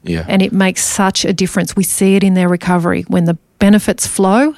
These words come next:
Speaker 2: and they can focus on their recovery, that's when we often see a real shift in the mindset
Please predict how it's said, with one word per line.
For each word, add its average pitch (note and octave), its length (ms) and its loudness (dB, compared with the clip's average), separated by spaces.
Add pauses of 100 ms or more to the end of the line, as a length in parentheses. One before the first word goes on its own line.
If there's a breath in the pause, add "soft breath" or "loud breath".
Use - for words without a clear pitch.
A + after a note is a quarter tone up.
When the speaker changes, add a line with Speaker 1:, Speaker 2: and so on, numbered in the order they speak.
Speaker 2:
and F3+ 100 2
they E3 120 0
can F3 140 -4
focus F#3 460 0
on F3+ 120 2
their F3 120 2
recovery, G3 640 0 (520 loud breath)
that's - 200 -2
when F#3 140 4
we F3+ 100 4
often F3+ 300 0
see F3+ 180 0
a F3 80 2
real F3 240 2
shift - 560 -2 (320 loud breath)
in G3 140 2
the F3+ 80 6
mindset F#3+ 720 2